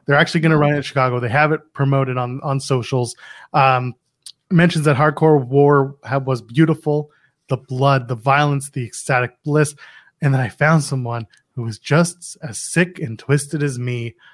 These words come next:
I found the perfect playmate. Come play with me, my Matryoshka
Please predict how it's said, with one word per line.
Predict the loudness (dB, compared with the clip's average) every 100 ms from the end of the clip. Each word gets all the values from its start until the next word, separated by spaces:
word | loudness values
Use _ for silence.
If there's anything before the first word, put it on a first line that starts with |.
| _
I | -6
found | -4 -4 -4
the |
perfect | -2 0 0 -2 0
playmate. | 2 2 -2 -6 0
Come | 2 2 0
play | 0 0
with | 0
me, | -4 -6 -8 -14 -20 -8
my | -6
Matryoshka | -4 -6 -6 -2 0 0 -4 -8 -10 -12